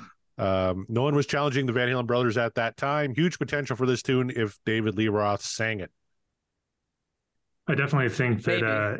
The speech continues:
Speaker 2: uh, Eddie, Eddie could be, uh, you could use a contrary voice as part of
Speaker 1: Mm.
Speaker 2: the process for sure.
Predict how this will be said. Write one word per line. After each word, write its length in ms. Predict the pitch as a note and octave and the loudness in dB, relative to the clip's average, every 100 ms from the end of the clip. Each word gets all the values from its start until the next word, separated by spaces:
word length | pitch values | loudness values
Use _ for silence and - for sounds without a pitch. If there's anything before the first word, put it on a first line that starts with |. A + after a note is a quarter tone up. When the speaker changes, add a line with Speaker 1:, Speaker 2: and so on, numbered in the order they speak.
| C#3 | 0
Speaker 2:
uh, 40 | |
Eddie, 280 | A#2+ A#2 A2 - | 2 2 0 0
Eddie 220 | B2+ A#2 | 0 2
could 240 | B2 A2 | 0 -2
be, 540 | A2+ A2 G#2+ G2+ G#2 _ - | 0 2 2 0 -4 _ -4
uh, 320 | A2+ A2 A2 - _ | -2 0 -4 -10 _
you 480 | C3 A#2+ - G#3 F#3 | 0 0 0 -2 0
could 180 | - B2 | -2 2
use 280 | B2 A#2+ A#2 | 2 2 2
a 320 | A2 G#2+ G#2+ _ _ _ _ _ _ - | 0 0 -4 _ _ _ _ _ _ -6
contrary 760 | B2 A#2 - A#2 A2+ A2+ A2 G#2+ | -4 -2 -2 0 2 2 2 2
voice 720 | G2+ G#2+ G#2+ G#2+ - - - - A3 | 0 0 2 2 -2 -6 -10 -8 -2
as 260 | A2+ G#2 | -2 -2
part 260 | - A#2 G#2+ | -2 -2 0
of 100 | G#2 | 0
Speaker 1:
Mm. 40 | |
Speaker 2:
the 180 | G2+ G2 | 2 2
process 580 | F#2+ - G2+ F#2+ B2 A#2 | 0 -4 -2 -2 -2 -2
for 140 | - - | 0 0
sure. 400 | - B2 B2 | 2 0 -2